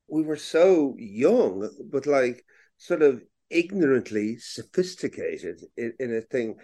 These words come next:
And I think that's because the wide span of our interests as well.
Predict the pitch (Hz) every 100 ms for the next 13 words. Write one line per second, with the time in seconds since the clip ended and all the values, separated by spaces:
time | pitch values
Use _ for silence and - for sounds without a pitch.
0 | - _ _ - 143 175 330 381 277 -
1 | 185 170 156 131 117 - _ _ _ _
2 | _ _ _ _ _ 123 117 139 139 151
3 | 147 127 - - - 139 131 110 110 147
4 | 151 190 - 117 64 - - - 101 92
5 | 101 95 90 -